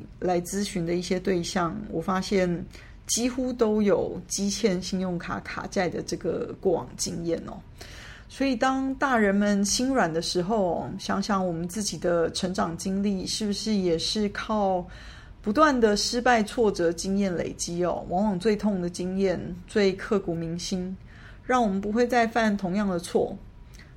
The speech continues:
衡量一下你的心软、你的无微不至，是不是剥夺了孩子学习的机会？有时候呢，提早放手，让孩子承担责任，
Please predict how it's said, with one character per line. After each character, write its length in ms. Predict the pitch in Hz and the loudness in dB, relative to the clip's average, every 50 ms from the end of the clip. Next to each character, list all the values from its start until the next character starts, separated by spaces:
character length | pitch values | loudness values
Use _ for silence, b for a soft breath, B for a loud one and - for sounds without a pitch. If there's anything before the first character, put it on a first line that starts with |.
| B | B
衡 240 | - - 190 185 196 | -6 -2 0 2 2
量 220 | 208 202 196 202 208 | 4 2 4 2 2
一 40 | |
下 260 | 208 - 240 226 214 202 | 2 2 2 2 2 2
你 140 | 185 180 175 | 0 0 -2
的 80 | 185 | -2
心 260 | 180 - - 220 220 220 | -4 -2 0 0 0 2
软、 320 | 226 214 190 - - - | 4 4 2 2 2 -2
你 140 | - 180 175 | -4 -4 0
的 120 | 175 180 180 | 0 2 2
无 120 | 180 185 | 2 2
微 140 | 190 185 185 | 2 2 2
不 200 | 185 180 180 180 | 0 -2 -4 -4
至， 380 | 180 - - 220 208 165 - - - 208 | -2 -4 -4 -2 -2 -2 -4 -6 -12 -14
是 200 | - - - - | -10 -8 -6 -2
不 80 | 202 208 | -2 -2
是 160 | 202 - 208 | 0 -2 -2
剥 240 | 202 - 196 196 196 | -2 2 2 2 2
夺 220 | 190 180 170 170 | 2 2 0 0
了 100 | 170 170 | 0 0
孩 220 | 165 - 185 175 170 | -2 -2 -2 -4 -4
子 220 | - - - 175 | -4 -4 -6 -6
学 200 | 175 - - 170 | -4 -2 -4 -4
习 160 | 165 - 175 | -4 -4 -6
的 140 | 160 170 165 | -4 -4 -4
机 240 | 160 - 170 170 175 | -6 -6 -8 -8 -8
会？ 300 | 170 - 185 - - - - B B B B B B B B B B B B B B B | -6 -4 -4 -4 -4 -8 -14 B B B B B B B B B B B B B B B
有 140 | - 202 214 | 0 2 2
时 120 | 208 - | 4 4
候 160 | 285 311 330 320 | 4 4 4 2
呢， 400 | 285 285 277 277 277 277 269 262 - | 2 2 2 2 2 2 0 -2 -4
提 160 | - 233 226 | -4 -4 0
早 220 | 226 262 233 196 | 2 4 4 4
放 260 | 190 - 262 247 233 220 | 2 0 -2 -2 -2 -2
手， 380 | - - 190 165 170 151 143 | 0 2 2 4 4 2 2
让 240 | - 233 233 226 214 | 2 2 2 4 2
孩 260 | 208 196 - 190 180 | 0 0 0 0 0
子 160 | 185 185 190 | 0 -2 -2
承 260 | 185 - 208 185 180 190 | -2 -2 -2 -2 -2 2
担 280 | 208 202 196 202 202 | 2 4 4 4 2
责 240 | 196 - 175 156 165 | 2 2 2 2 4
任， 240 | 185 220 226 220 | 4 2 2 0